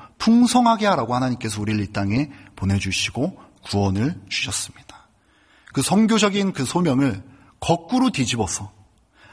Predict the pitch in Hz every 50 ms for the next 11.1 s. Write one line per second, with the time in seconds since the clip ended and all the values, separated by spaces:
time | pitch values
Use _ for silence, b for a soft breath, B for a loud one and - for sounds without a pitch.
0 | b b 123 123 139 160 190 226 240 254 254 226 214 185 - 202 185 - 156 143
1 | 135 - 104 92 92 - - - - _ _ _ _ _ _ _ _ _ _ _
2 | b b b b b b b b b 131 139 143 170 202 240 240 247 247 233 233
3 | 202 - 220 - - 226 233 214 - 233 220 202 202 - - 185 175 170 170 120
4 | 104 104 101 - - - - - - _ _ _ _ _ _ _ _ _ _ _
5 | _ _ _ b b b b b b b b b b b b - - 240 233 208
6 | 226 233 214 208 180 160 165 - - 160 151 - 214 226 226 233 240 226 220 214
7 | 202 208 196 - 196 202 202 190 165 190 185 180 180 175 160 180 175 175 160 131
8 | 107 95 95 98 - - - _ _ _ _ _ _ _ _ _ _ B B B
9 | B B B B B B B B 147 165 170 - 151 156 - - 208 226 226 226
10 | 226 220 214 208 202 - 190 165 160 156 - - 202 202 202 190 180 175 185 208
11 | 233